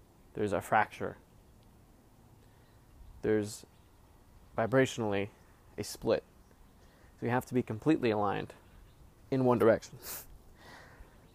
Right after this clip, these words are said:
Right? 'Cause if we say, "I want that, but I don't have that,"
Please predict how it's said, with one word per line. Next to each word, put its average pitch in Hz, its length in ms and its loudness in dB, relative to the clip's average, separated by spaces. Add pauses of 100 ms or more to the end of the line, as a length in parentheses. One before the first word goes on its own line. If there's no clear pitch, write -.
(240)
Right? 131 160 2 (920)
'Cause 139 120 2
if 139 100 0
we 139 60 0
say, 117 380 4
"I 90 100 0
want 131 260 4
that, 98 240 0 (800)
but 117 100 2
I 113 40 4
don't 104 180 -6
have 127 200 4
that," - 200 -2